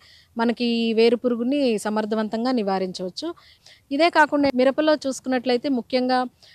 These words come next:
మూడు రకాల వైరస్ తెగుళ్ళు మన ప్రాంతంలో ఎక్కువగా వస్తాయి. దీనికి ఏంటంటే నాటే సమయంలోనేనంటే మొ-, మన ప్రధాన పొలం మడి చుట్టూ కూడా నాలుగు వరుసలు జొన్న గాని మొక్కజొన్న గాని వేసుకుంటే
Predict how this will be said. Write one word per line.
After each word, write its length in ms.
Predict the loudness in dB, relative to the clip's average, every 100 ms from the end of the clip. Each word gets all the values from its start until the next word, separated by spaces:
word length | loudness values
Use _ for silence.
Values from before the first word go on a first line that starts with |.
| _ -4
మూడు 220 | 0 2
రకాల 400 | 2 4 4 4
వైరస్ 380 | 4 2 2 0
తెగుళ్ళు 380 | -2 0 0 0
మన 200 | -2 -4
ప్రాంతంలో 520 | -4 -4 -4 -2 -2
ఎక్కువగా 380 | -2 -4 -2 -2
వస్తాయి. 520 | -4 -6 -6 -4 -6 -4
దీనికి 300 | 0 0 2
ఏంటంటే 420 | 2 2 0 0 0
నాటే 400 | 0 0 2 0
సమయంలోనేనంటే 1000 | 0 0 0 0 0 0 -2 -4 -4 -4
మొ-, 420 | -4 -6 -8 -8
మన 280 | -6 -4 -4
ప్రధాన 380 | -2 0 0
పొలం 320 | 0 -2 -2 -2
మడి 280 | -4 -6 -6
చుట్టూ 260 | -8 -4 -2
కూడా 340 | 0 -2 -2 -6 -14 -12
నాలుగు 480 | -8 -4 0 0 0
వరుసలు 420 | -2 -2 -2 -4
జొన్న 380 | -4 -4 -2 -2
గాని 220 | -2 -4
మొక్కజొన్న 520 | -6 -8 -6 -6 -6
గాని 260 | -6 -6 -4
వేసుకుంటే 640 | -4 -6 -8 -10 -8